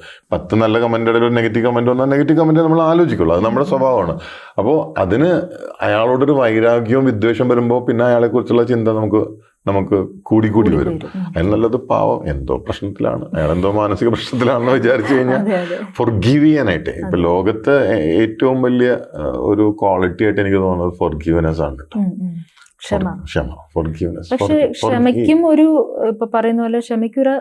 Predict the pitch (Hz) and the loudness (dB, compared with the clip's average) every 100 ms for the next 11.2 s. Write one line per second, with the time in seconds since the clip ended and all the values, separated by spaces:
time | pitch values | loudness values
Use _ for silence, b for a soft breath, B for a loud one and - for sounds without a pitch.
0 | - 247 254 _ _ _ - 247 254 349 | -4 -6 -6 _ _ _ -2 2 4 4
1 | 262 156 85 - - - - 143 127 156 | 4 0 -4 -6 -12 -14 -2 0 2 2
2 | 98 67 76 67 92 92 101 98 135 123 | 2 0 -2 -2 0 0 0 0 0 2
3 | 101 92 104 104 101 95 95 101 87 87 | 2 2 2 2 0 0 0 0 0 0
4 | 98 98 98 87 82 82 85 85 82 73 | 2 2 0 0 2 2 2 2 2 0
5 | 78 78 - 71 - 78 104 117 104 95 | 0 -2 -4 -8 -2 0 4 4 2 2
6 | 98 113 110 107 120 - 87 - 156 151 | 2 2 2 0 0 0 0 0 0 0
7 | - - - 147 165 170 135 80 - 117 | 0 0 2 2 2 2 2 -2 0 2
8 | 117 120 90 73 69 71 82 82 107 95 | 4 2 2 0 -4 -4 -2 -2 0 0
9 | 90 80 76 64 64 - - - 226 220 | 2 0 -2 -6 -10 -14 -20 -6 -2 0
10 | 202 226 226 208 214 233 233 277 277 285 | 2 2 2 0 -2 -2 0 0 2 4
11 | 262 - | 2 2